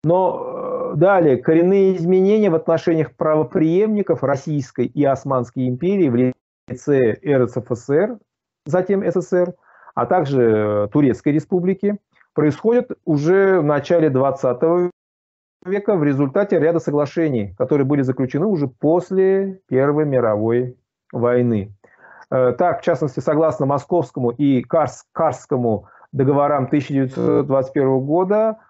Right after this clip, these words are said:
стороны признают территориальную целостность друг друга и, и отменяют действие всех соглашений, э, которые были заключены между правительствами ранее,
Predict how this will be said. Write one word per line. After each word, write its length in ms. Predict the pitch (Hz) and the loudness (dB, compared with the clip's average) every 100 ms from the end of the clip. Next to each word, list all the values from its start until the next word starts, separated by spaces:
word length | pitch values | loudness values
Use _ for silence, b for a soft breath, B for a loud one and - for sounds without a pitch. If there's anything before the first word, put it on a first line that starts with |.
| b _ | b _
стороны 480 | _ 185 220 220 | _ 0 2 0
признают 640 | 214 160 139 139 139 185 185 | 0 0 2 0 0 0 -2
территориальную 680 | 143 131 123 127 151 156 147 | -2 0 2 2 2 0 -4
целостность 840 | - 131 127 123 123 120 - _ _ _ _ - | 0 2 2 0 -4 -4 -6 _ _ _ _ -2
друг 260 | 143 127 | 0 0
друга 540 | 131 131 120 120 113 - _ - | 0 0 2 0 -2 -6 _ -4
и, 240 | 170 170 | -4 -4
и 160 | - 190 | 0 4
отменяют 920 | 202 190 196 - 160 151 175 190 147 | 4 4 -2 -4 0 2 2 2 2
действие 380 | 143 175 - 160 | 2 0 0 -2
всех 280 | - 170 - | 0 -2 0
соглашений, 920 | 135 135 131 196 226 202 147 123 110 | 0 0 0 -2 0 0 0 0 -2
э, 320 | 107 113 110 | -4 -4 -4
которые 320 | 123 131 175 143 | -2 0 2 2
были 160 | 170 | 2
заключены 520 | 143 135 131 120 160 | 2 0 -2 -2 -2
между 220 | 165 139 139 | 0 -2 -2
правительствами 760 | 135 120 139 135 - 139 135 | 0 0 -2 -6 -6 -4 0
ранее, 520 | 120 120 117 107 95 | 0 2 0 -2 -4